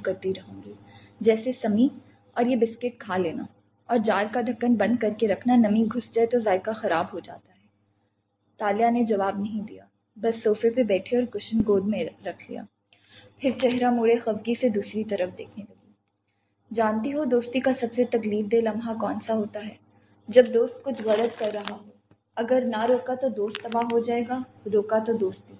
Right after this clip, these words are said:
مجھے نہیں معلوم اس لمحے میں کس کو چننا ہے، دوست کو یا دوستی کو۔" اتنا کہہ کے اس نے جار میز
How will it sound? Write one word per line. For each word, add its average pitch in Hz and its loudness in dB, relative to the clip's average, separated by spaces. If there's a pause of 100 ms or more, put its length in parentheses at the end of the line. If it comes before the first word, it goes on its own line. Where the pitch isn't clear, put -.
(760)
مجھے 240 0
نہیں 277 6
معلوم 254 4
اس 254 0
لمحے 226 0
میں 240 2
کس 226 -6
کو 233 2
چننا - -12
ہے، - -20 (280)
دوست 233 4
کو 269 -6 (260)
یا 240 2
دوستی 196 -4
کو۔" - -20 (680)
اتنا 254 2
کہہ 254 0
کے 247 2
اس 240 -4
نے 240 4
جار 208 2
میز 208 0